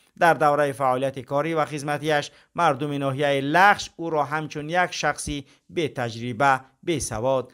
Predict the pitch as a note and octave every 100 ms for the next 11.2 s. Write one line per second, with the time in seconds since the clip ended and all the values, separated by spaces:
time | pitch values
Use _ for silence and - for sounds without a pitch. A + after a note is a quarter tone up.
0 | _ - D#3+ G3 - C#3+ B2 G3 C#3+ B2
1 | B2 A#2+ C3+ B2+ - A2 G2 A2 G2 F#2
2 | F#2+ _ _ - E3 F#3 F3 - D3 D#3+
3 | D#3+ C#3 A2 G2 F#2 _ _ _ - D#3
4 | E3+ D#3+ D#3 F3+ F#3 F3+ - _ C#3+ E3+
5 | E3+ C3+ D#3+ D3 C3+ B2+ D3+ C#3+ B2+ A#2+
6 | C#3 C3+ D3 D3 C3 A2+ - _ _ E3
7 | E3 E3 D#3 D#3+ D3 C#3 C#3 C#3+ E3 F3
8 | - _ - G3 E3+ - C#3 C#3 C#3+ B2
9 | C3 C3 D#3+ E3+ E3 D#3+ _ - D#3 B2
10 | C3 C3+ C3+ C#3+ C3+ - F3+ C#3+ - E3+
11 | E3+